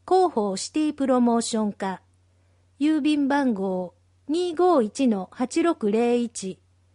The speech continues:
藤沢市朝日町一の一。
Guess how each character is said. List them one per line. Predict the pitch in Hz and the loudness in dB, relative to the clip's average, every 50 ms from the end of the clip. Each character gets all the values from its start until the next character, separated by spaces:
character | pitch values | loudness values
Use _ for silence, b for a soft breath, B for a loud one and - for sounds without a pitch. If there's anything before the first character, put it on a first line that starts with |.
| _ _ _ | _ _ _
藤 | _ - 302 262 359 359 | _ -6 -4 -2 -2 0
沢 | - 370 349 349 359 359 | 2 2 4 4 2 2
市 | - - 226 196 | 0 -4 -4 -4
朝 | 190 202 - - 262 | -4 -2 -2 -2 -2
日 | 247 - - | -2 -4 -8
町 | - - 240 226 226 220 208 208 - | -8 -4 -2 0 0 0 -2 -4 -6
一 | 240 233 - - 349 | -8 -8 -6 -4 -2
の | 311 233 190 175 | 0 0 0 -2
一。 | 180 160 - - 196 180 - | -6 -8 -10 -10 -10 -10 -10